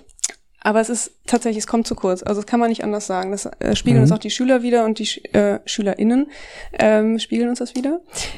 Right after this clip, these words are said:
Speaker 1: Wenn sie in die praktischen Einsätze gehen oder kurz davor stehen, wie Ricarda jetzt zum Beispiel, wir haben gestern noch drüber gesprochen,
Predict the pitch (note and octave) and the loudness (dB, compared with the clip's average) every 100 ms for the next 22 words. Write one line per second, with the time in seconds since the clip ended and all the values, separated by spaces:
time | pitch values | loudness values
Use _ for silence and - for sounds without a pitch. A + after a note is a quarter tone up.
0 | - - A#3 B3 A#3 A3+ A3 A3 G#3+ G#3 | -10 2 6 6 4 4 4 4 2 0
1 | - A3+ A3+ A3+ A3 G#3 G3+ - G#3 A#3 | -2 -2 -2 -2 -2 -2 -2 -6 -2 2
2 | B3+ G#3+ G#3 A3 - G#3 A#3+ C4 - A#3 | 2 0 -2 -2 -2 -2 0 0 0 0
3 | G#3+ G#3 G3+ A#3+ A#3+ A3 - A3 G#3 G#3+ | 0 0 2 2 4 0 -2 2 4 2
4 | - A3 G#3 G#3 G3+ G#3 B3 B3 A3+ A3+ | 2 0 0 0 0 2 2 2 2 2
5 | G#3+ G#3+ - G#3 G#3+ G#3+ A3 | 2 2 -2 -2 0 -2 -4